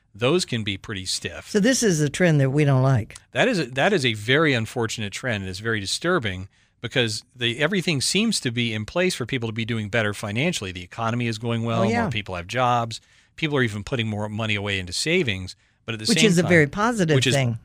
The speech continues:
Speaker 1: positive, but when you start paying your bills late and you're dealing with penalty interest rates and late
Speaker 2: Mm-hmm.
Speaker 1: fees, whatever progress you're making in those other areas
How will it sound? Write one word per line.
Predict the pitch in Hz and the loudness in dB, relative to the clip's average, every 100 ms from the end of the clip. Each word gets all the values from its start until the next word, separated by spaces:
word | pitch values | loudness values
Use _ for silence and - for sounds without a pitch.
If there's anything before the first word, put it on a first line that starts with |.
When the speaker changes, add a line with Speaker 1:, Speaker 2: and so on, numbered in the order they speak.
| _ | _
Speaker 1:
positive, | - 170 226 196 123 98 107 - _ | -8 2 4 4 2 0 -6 -14 _
but | 143 | -2
when | 147 | -2
you | |
start | 151 - 180 | 0 2 2
paying | - 185 165 | 2 0 2
your | 131 | 0
bills | 123 147 226 117 | 2 4 2 0
late | 101 92 101 | -4 -4 -4
and | 117 | -4
you're | 113 | -2
dealing | 120 131 120 | 0 0 0
with | 104 | -4
penalty | - 143 135 127 | -2 -2 0 0
interest | 117 107 104 - | 0 0 -8 -2
rates | 107 104 107 | -2 -2 -4
and | |
late | 101 160 180 | 0 2 4
Speaker 2:
Mm-hmm. | 185 | 4
Speaker 1:
fees, | 180 98 98 - _ - | 2 -2 -6 -14 _ -4
whatever | 147 220 | 0 0
progress | 127 - 151 175 135 110 - | 0 0 0 2 0 0 -2
you're | 113 | -2
making | 120 143 127 | -2 0 -2
in | 110 | 0
those | 104 | 0
other | 110 104 98 | 0 0 0
areas | 127 190 104 90 95 | 0 0 0 -4 -10